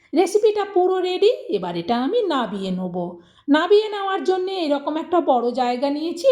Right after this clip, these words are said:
বড় জায়গার মধ্যে পুরো তরকারিটাকে আমি ঢেলে নিলাম।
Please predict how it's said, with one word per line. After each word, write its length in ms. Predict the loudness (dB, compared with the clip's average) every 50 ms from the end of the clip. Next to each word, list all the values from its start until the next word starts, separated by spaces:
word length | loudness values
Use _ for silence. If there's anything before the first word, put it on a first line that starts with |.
| 2
বড় 220 | 2 0 -2 -4 -4
জায়গার 460 | -4 -4 -2 -2 -2 0 0 0 0
মধ্যে 400 | 0 -2 -2 -2 -2 0 -2 -2 2 4
পুরো 200 | 4 4 4 2
তরকারিটাকে 760 | 0 -2 -4 -4 -4 -4 -4 -4 -4 -2 -2 -4 -2 0 0 -2
আমি 240 | 0 0 0 -2 0 0
ঢেলে 300 | 2 2 2 0 0 -4
নিলাম। 480 | -6 -6 -6 -6 -6 -4 -4 -6 -6